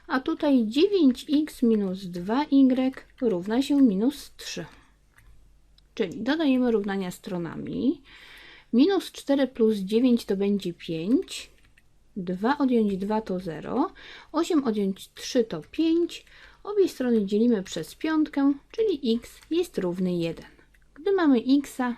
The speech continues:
wybieramy dowolne równanie. No na przykład to i pod x podstawimy jedynkę, czyli dziewięć razy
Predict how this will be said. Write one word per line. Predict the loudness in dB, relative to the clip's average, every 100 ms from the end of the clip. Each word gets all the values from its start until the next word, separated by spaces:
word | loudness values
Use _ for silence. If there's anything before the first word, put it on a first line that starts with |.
| -4
wybieramy | -2 2 2 2 2
dowolne | 0 0 0 0
równanie. | -2 -4 -4 -6 -10 -16 -20 -20 -20 -8
No | 0
na | 0
przykład | 2 -2 -2 -6 -8 -14
to | -8 -2 -2 -4 -10 -20 -8
i | -6 0
pod | 0
x | 0 -2 -4 -4
podstawimy | -6 -2 -2 0 2
jedynkę, | 4 4 4 0 -4 -14 -20 -10
czyli | -6 -2
dziewięć | 2 4 4 2
razy | 0 0 -2